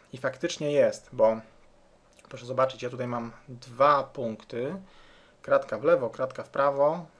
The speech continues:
od pi. Tutaj też kratka w lewo, kratka w prawo od dwa pi. Tutaj też kratka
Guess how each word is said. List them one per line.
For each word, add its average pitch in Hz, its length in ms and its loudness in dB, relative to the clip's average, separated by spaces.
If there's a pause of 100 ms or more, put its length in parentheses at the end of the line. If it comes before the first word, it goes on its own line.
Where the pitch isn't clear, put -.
(180)
od 110 200 -14
pi. 139 260 -4 (520)
Tutaj 120 240 -10
też 139 340 6
kratka - 360 -8
w 107 60 -8
lewo, 127 300 0
kratka 120 320 -6
w - 60 -20
prawo 120 320 -4
od - 180 -6 (100)
dwa 160 220 0
pi. 120 220 -10 (340)
Tutaj 170 260 -2
też 165 300 4
kratka 117 520 -4